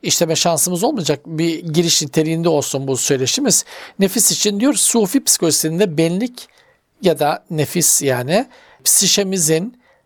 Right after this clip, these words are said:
yani, e, psikolojik yapımızın en kötü boyutudur. En alt düzey zalim bir nefstir. Zulmeder, nefsi emmare. E, budur. Bu nefis düzeyi bizi manevi yoldan ayırmaya çalışan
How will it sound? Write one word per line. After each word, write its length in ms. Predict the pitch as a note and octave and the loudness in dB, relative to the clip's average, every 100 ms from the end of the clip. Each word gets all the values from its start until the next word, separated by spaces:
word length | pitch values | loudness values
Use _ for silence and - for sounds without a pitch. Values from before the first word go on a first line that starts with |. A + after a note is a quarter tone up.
| _ - | _ -2
yani, 440 | D3+ C#3+ C#3+ C#3 - _ _ - | 0 0 0 -2 -4 _ _ -6
e, 120 | C#3+ | -4
psikolojik 480 | - - D#3 F3+ F#3 | -2 0 0 0 -2
yapımızın 680 | D#3+ E3 D#3+ D3 G#3 C#4+ - _ _ | -2 -2 -4 0 0 -2 -8 _ _
en 240 | A3 A#3 B3 | -2 -2 -2
kötü 560 | - E3 - F#3 A#2+ - _ _ C#3 | -2 -4 0 -2 -2 -6 _ _ -8
boyutudur. 800 | D3 E3+ D#3+ D#3 D#3+ A2+ G2+ - - - _ _ - - | 0 0 0 -2 -2 -2 -6 -10 -20 -20 _ _ -8 -2
En 180 | A#3+ A#3+ | -2 0
alt 320 | G3+ F3 - | -2 -2 -4
düzey 440 | D3 E3+ A3+ D4+ - | -4 -2 -2 -4 -6
zalim 600 | F3 C#3+ D#3+ D#3+ F#3 F3+ | 0 2 2 0 -6 -10
bir 160 | D#3+ D#3 | -6 -2
nefstir. 640 | D#3 - - A#2 - - _ _ _ | 0 -2 -4 -6 -6 -8 _ _ _
Zulmeder, 640 | - D3 E3 D3+ A#2 A#2+ B2+ | -4 0 0 0 -4 -4 0
nefsi 300 | D3+ - E3 | 0 0 -2
emmare. 640 | C#3+ C#3 C3+ B2+ A#2 G#2+ - _ _ _ _ - - - - | -2 -2 0 0 -2 -6 -12 _ _ _ _ -20 -20 -10 -2
E, 240 | C#3 D3 | 0 0
budur. 240 | F3 C#3+ C#3 | -2 0 0
Bu 160 | G3+ | 0
nefis 340 | A#3 - A#3+ - | 0 0 -4 -2
düzeyi 320 | E3+ G3+ G3+ | 0 0 0
bizi 200 | F#3+ A3+ | -2 0
manevi 460 | G#3 E3+ F3 F#3+ G3 | 0 0 -2 -4 -2
yoldan 340 | E3 D3+ D#3+ | -2 0 -2
ayırmaya 480 | D3+ D#3+ D3+ D3+ D3+ | -2 -2 -2 -2 -2
çalışan 560 | - E3+ D3 G#3+ D#4+ | -2 -2 0 -2 -2